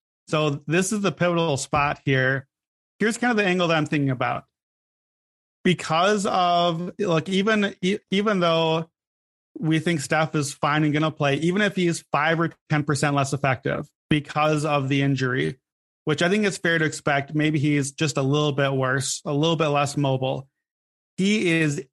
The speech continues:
everything to the Golden State offense right now, so much that even ten percent less Steph does matter in this game right now. It's in Boston. We both agree Boston is the better team and has been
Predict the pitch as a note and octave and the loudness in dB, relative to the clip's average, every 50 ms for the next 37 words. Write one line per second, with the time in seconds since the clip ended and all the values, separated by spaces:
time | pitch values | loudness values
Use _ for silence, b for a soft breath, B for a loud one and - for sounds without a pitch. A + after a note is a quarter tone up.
0 | _ _ E3+ E3+ F3+ F#3 F3 E3+ D#3+ C#3+ C3 - C#3 B2+ A#2+ A#2+ C3 C3 - - | _ _ -2 0 0 0 0 0 0 0 0 0 -2 -2 -2 -2 -4 -4 -2 -2
1 | D3 D3 C#3 D#3 D#3+ D#3 D3+ D3 - D#3 D3 D3 D3+ D#3 C#3+ - C#3 C3+ - C#3+ | -2 0 0 0 0 0 0 0 0 0 0 2 2 0 0 0 -2 -2 0 0
2 | C#3 C#3 C#3 C3+ C3 A#2+ - - F3+ F#3+ F#3+ F#3+ F3 D#3+ - - D#3+ D3+ D3+ F3+ | 0 0 0 0 -2 -2 -2 -2 0 0 2 2 0 0 0 -2 -2 -2 0 0
3 | F#3+ G#3+ G#3 G#3 G3 F#3+ - - - F3 F#3 F#3 - F3+ D#3+ - F3+ F3 D#3+ E3 | 0 0 2 2 0 0 -2 -2 0 0 0 0 0 -2 0 0 0 0 0 0
4 | D#3+ D#3+ D#3+ D#3 C#3 - - - E3+ D#3+ D3 C#3 C3+ C3+ - _ _ _ _ _ | 0 0 0 0 0 -2 -4 -2 -2 0 0 0 -2 -2 -6 _ _ _ _ _
5 | _ _ _ _ - E3 F3 A3 G#3+ G3 D#3+ D3+ E3 F3+ D3+ C3 B2 C3 C3 C3 | _ _ _ _ 0 2 2 2 2 0 0 0 2 2 0 0 -2 -4 -6 -8
6 | - _ - D#3+ D#3 D#3 E3 E3+ D#3+ D3+ D3+ C#3 - - D#3 D3 C#3+ C3+ B2 B2 | -8 _ -4 -2 0 0 2 2 2 2 0 0 -2 -2 0 0 2 0 0 0
7 | B2+ C3+ C3+ C3 C3+ C3 C3 C3+ C3+ C#3+ C#3+ - _ _ _ _ _ _ _ _ | -2 -2 -2 0 0 0 0 -2 -2 -4 -6 -10 _ _ _ _ _ _ _ _
8 | _ _ _ _ _ _ _ - D3+ C#3 C#3 - - E3+ F3+ G3+ F#3+ F3+ D#3+ D#3 | _ _ _ _ _ _ _ -2 -2 -2 -2 -2 -2 0 0 2 2 2 2 2
9 | D#3 - - D#3 C#3+ C#3+ D3+ F#3 F3+ - _ _ _ _ _ _ _ _ _ _ | 0 0 0 0 0 0 0 -2 -4 -6 _ _ _ _ _ _ _ _ _ _
10 | _ _ _ _ _ _ _ _ _ _ - C#3 C3+ D3 D3+ D3+ C3+ D3+ D3 D#3 | _ _ _ _ _ _ _ _ _ _ -8 -4 0 0 0 2 2 2 0 0
11 | D3+ E3+ D#3+ D3 D#3 D#3 D#3+ D#3+ C3+ D3+ C#3 D3 C#3+ - - D3+ D#3 D#3+ D#3+ D#3 | 0 0 -2 0 0 0 0 0 2 2 2 2 0 0 0 0 0 0 0 -2
12 | D#3 D#3 D#3+ D#3+ D#3 D#3+ D#3 E3+ E3+ E3 - - C#3+ C3+ C3+ C3+ D#3 D#3 E3 F3 | -2 -2 -2 0 0 0 0 0 -2 -2 -2 0 0 2 2 0 0 -2 -4 -4
13 | G#3 D#3 C#3 C3+ C#3 C#3+ D3 C#3+ C#3+ - D3+ D3 D3 D3+ D3+ D3 | -2 0 0 2 2 2 0 0 -2 -2 0 0 2 2 0 0